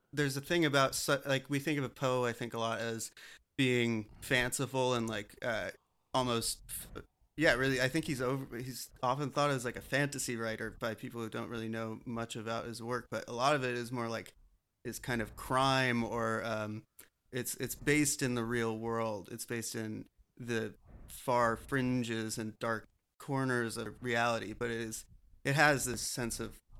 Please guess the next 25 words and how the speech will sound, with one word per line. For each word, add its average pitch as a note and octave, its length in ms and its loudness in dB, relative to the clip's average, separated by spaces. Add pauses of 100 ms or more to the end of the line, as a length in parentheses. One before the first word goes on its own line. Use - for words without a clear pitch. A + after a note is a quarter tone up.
(240)
the C#3 100 0
real A2+ 300 0
world A2+ 380 -4
in A#2 140 -2
it, G#2+ 140 -4
which B2 160 -4
is B2+ 120 -2
something A#2 400 -2
I A#2 80 -4
think A#2 180 -6
Lou A2+ 220 -4
is, G#2 180 -8
like, - 240 -8 (320)
really C3 200 6
committed A#2+ 480 2
to A2 280 -2
bringing A#2+ 220 0
across B2 520 -2
in A#2 100 -2
the A2 60 -4
music. A#2 520 -4
It's - 200 -10
not A#2 300 0 (520)
just, - 280 -4
um, G#2 320 -4